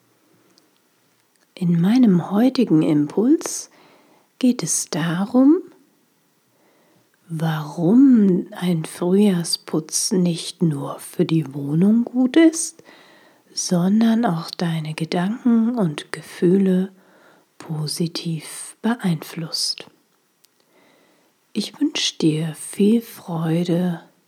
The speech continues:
und viele neue Impulse beim Zuhören. Warum der Frühjahrsputz deine Gedanken und Gefühle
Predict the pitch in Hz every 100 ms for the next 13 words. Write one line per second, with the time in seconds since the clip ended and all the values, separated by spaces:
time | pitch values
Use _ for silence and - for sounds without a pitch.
0 | _ _ _ _ _ _ _ _ _ _
1 | _ _ 202 202 - - - 240 240 185
2 | 156 151 165 214 214 - 160 - 190 180
3 | 160 - 180 170 165 _ _ _ _ _
4 | _ _ _ _ _ _ _ _ _ 233
5 | 247 - - - 170 147 151 139 - _
6 | _ _ _ _ _ _ _ _ _ _
7 | _ - _ _ _ _ - _ _ _
8 | _ _ _ _ _ 175 156 156 220 269
9 | 214 185 - - 202 196 190 185 - 196
10 | 185 - - 165 156 147 151 165 151 208
11 | 247 220 175 165 - 151 - 220 226 226
12 | 220 233